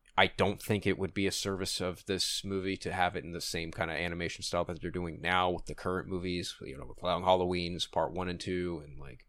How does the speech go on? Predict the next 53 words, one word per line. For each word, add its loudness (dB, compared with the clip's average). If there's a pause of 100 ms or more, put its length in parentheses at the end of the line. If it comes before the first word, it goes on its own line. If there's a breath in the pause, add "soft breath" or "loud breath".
uh, -8 (120)
Superman 0
Man -2
of -8
Tomorrow 0
and -6
Justice 4
Society. 0 (540 loud breath)
Uh, -4
I -2
really, -2
I 0
really -4
think -6
that, -6
that -4
if -14
they're 0
gonna -4
do -6
something, -4
if -8
they're 4
gonna 6
do 4
it, -2
I -2 (120)
really 10
feel 6
like 8
if 4
they're 4
doing 4
Injustice 4
alongside 4
this 8
stuff 6
that 0
they're 0
doing 0
now, 6
they 2
almost 0
have 8
to -6
do -8
it -14
differently. -8
Like, 2
they, 2
that's 0
my -2 (100)
guess. 4